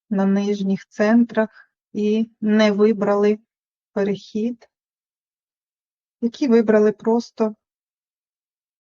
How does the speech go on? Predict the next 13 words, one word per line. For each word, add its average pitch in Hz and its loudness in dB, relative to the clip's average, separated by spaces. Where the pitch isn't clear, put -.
віддатися 202 -4
три 196 2
Д 196 -2
світу. 247 -4
Тому 226 0
ми 233 4
очищаємо 214 -2
всі 202 -10
ці 208 -16
канали 240 -6
і 254 -10
з 214 -6
любов'ю 220 0